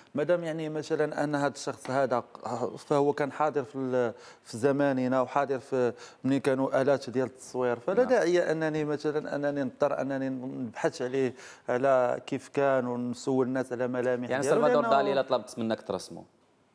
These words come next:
Speaker 2: ولقيتي
Speaker 1: آه.
Speaker 2: لي شي صورة وحاولتي ت-، ترسمها،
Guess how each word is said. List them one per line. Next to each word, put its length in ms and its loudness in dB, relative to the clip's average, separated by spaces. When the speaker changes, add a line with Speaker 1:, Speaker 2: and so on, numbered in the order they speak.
Speaker 2:
ولقيتي 360 -2
Speaker 1:
آه. 20 0
Speaker 2:
لي 120 -4
شي 160 -10
صورة 400 -4
وحاولتي 520 -6
ت-، 120 -14
ترسمها، 600 -10